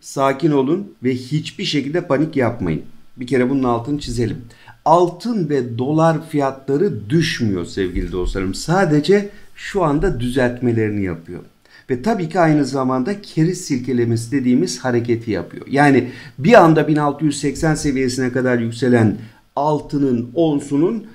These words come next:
hızlı bir şekilde bin sekiz yüz, bin dokuz yüz, iki bin, iki bin beş yüz, beş bin olmasını beklemek kadar büyük bir aptallık olamaz zaten. Hiçbir enstrüman,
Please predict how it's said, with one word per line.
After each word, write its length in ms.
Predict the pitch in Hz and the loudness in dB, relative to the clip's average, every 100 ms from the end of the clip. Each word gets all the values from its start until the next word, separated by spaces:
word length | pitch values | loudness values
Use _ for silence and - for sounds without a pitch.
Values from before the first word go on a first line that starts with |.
| - - | -20 -2
hızlı 400 | 156 180 220 180 | 2 2 0 -2
bir 40 | |
şekilde 500 | 160 151 139 127 139 | -2 -4 -2 -2 2
bin 140 | 165 170 | 4 6
sekiz 360 | 170 160 160 | 2 0 0
yüz, 140 | 139 160 | 0 0
bin 140 | 165 | 2
dokuz 260 | 160 160 160 | 2 2 2
yüz, 100 | 160 | 0
iki 220 | 160 165 | 2 4
bin, 120 | 165 | 6
iki 240 | 156 165 160 | 4 2 6
bin 160 | 160 | 6
beş 220 | 165 160 | 4 2
yüz, 240 | 160 131 113 | 2 2 8
beş 300 | 180 180 156 | 8 8 6
bin 60 | |
olmasını 560 | 160 160 147 139 156 151 | 6 6 6 4 2 4
beklemek 480 | 165 160 180 180 180 | 4 6 6 4 4
kadar 420 | 147 139 131 127 | 2 4 2 4
büyük 280 | 175 160 160 | 6 6 6
bir 80 | 147 | 2
aptallık 680 | 156 - 151 170 247 - - - - - | 2 4 6 6 4 0 -14 -16 -16 -2
olamaz 720 | 156 160 190 180 160 135 120 | 4 6 6 6 6 4 2
zaten. 640 | 120 101 90 80 85 - - - | 0 2 0 -4 -10 -12 -12 -4
Hiçbir 580 | 220 - - 262 254 - | -4 -4 -4 -2 -2 2
enstrüman, 880 | 175 160 - 170 170 165 139 104 | 4 4 2 2 2 2 2 0